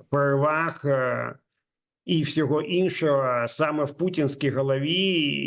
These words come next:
і в голові тих, е, з ким Путін більш-менш, е, постійно, постійно спілкується. Він може піти на підняття ставок і сказати: «Та байдуже, які можуть бути втрати і ризики, якщо я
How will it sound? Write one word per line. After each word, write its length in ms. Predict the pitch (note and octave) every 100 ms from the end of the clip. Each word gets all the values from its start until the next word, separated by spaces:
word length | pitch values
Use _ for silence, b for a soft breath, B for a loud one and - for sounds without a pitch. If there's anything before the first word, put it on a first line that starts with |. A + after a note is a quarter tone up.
| C#3+
і 60 | B2+
в 40 |
голові 440 | G#2+ C#3+ C#3+ C#3+
тих, 420 | C#3+ D#3+ F3 E3 D3+
е, 340 | C#3 B2 B2
з 80 | A#2+
ким 300 | - C#3+ C#3+
Путін 440 | C#3 D#3 D#3 C3 A#2+
більш-менш, 760 | B2 A#2+ C#3 C#3 C#3 C3+ -
е, 520 | C#3 C3 B2+ B2 B2 -
постійно, 920 | C3 - D3 D3+ C#3 C3+ B2+ A#2 - -
постійно 500 | C3+ C3+ E3 D3+ C#3+
спілкується. 880 | D3 D3 C#3 D#3 C#3 A#2+ - A#2+ B2 _ B B B B
Він 180 | C#3 F3+
може 340 | F3+ F3+ D#3+
піти 400 | D3+ D#3 C#3+ E3+
на 120 | E3
підняття 560 | C#3 D3 C#3 D3 D3 D3
ставок 500 | - - E3+ D3 C#3
і 60 | C3
сказати: 640 | - C#3 B2+ C#3+ B2 A#2+ A#2+
«Та 480 | D3+ D#3 D3+ C3+ B2
байдуже, 760 | A2+ D#3 C3+ B2 A2+ A2 G#2 G2+
які 340 | A2+ B2+ B2+ C#3+
можуть 300 | C#3 B2 A#2+
бути 300 | B2 B2+ B2+
втрати 520 | - C#3+ B2+ B2 A#2+
і 80 | B2
ризики, 540 | D3+ F3 B2+ A#2+ A#2+
якщо 520 | G#2+ A2 A#2 B2 D#3
я 560 | D3 C#3 C3 A#2 A#2